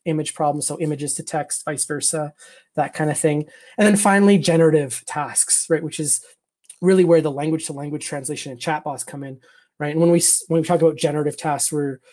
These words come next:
we're referring to output, uh, outputs that are sequences generated from input sequences, taking the entire input sequence into account. And really, this can apply to any, uh, multi-element sequence to sequence task,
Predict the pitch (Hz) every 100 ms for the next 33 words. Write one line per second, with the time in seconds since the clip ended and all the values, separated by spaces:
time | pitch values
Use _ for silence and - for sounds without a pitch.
0 | _ - 170 165 180 175 175 165 165 -
1 | 160 160 _ _ _ _ 156 151 143 -
2 | 170 170 160 170 147 - 180 185 165 170
3 | 147 160 151 151 - 139 165 156 147 -
4 | 156 135 143 127 - - _ - 180 170
5 | 156 147 - 180 165 156 151 - - 156
6 | 143 131 - 143 - 143 - - - _
7 | _ _ _ 185 185 202 180 175 - 185
8 | - 165 160 156 170 180 180 180 165 160
9 | _ _ - 160 147 151 175 170 190 156
10 | 156 143 - _ - 185 175 151 - 143
11 | - 170 165 135 - - 143 139 - -